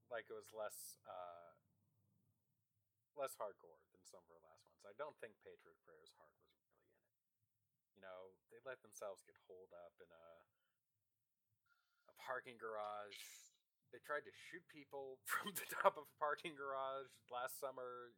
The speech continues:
You know, that's the Patriot Prayer I expect. I don't know who these imposters were. Um, props to Antifa, though. They really kept the whole situation under control, kept those guys holed up. Um, some things were lit on fire. Um,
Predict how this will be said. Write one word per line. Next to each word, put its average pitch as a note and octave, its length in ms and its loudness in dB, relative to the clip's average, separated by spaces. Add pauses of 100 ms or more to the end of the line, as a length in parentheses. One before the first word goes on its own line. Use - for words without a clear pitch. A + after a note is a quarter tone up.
You A#2 80 -18
know, A2 160 -10
that's B2+ 240 -4
the - 160 -14
Patriot G2 400 -10
Prayer G2 400 -10
I G2 160 -12
expect. - 400 -8 (560)
I A2 80 -18
don't G#2 80 -14
know F#2 160 -14
who F#2+ 160 -20
these E2+ 160 -20
imposters D#2+ 560 -18
were. E2 240 -18 (240)
Um, D#2+ 160 -20 (480)
props A#3 240 0
to G#2 80 -6
Antifa, F2+ 560 -10
though. E2+ 160 -16
They F2+ 160 -16
really G#2+ 240 -10
kept F2 160 -14
the E2+ 80 -20
whole E2 80 -20
situation - 480 -20 (160)
under - 240 -20
control, F2 320 -20 (560)
kept - 160 -6
those E2 160 -18
guys E2 240 -20
holed - 240 -20
up. D2+ 160 -20 (240)
Um, D#2 160 -20 (880)
some F#3+ 160 -8
things F#3 240 -2
were C#3 160 -4
lit A2+ 160 -6
on F#2+ 240 -10
fire. E2+ 320 -16 (400)
Um, B2 240 -8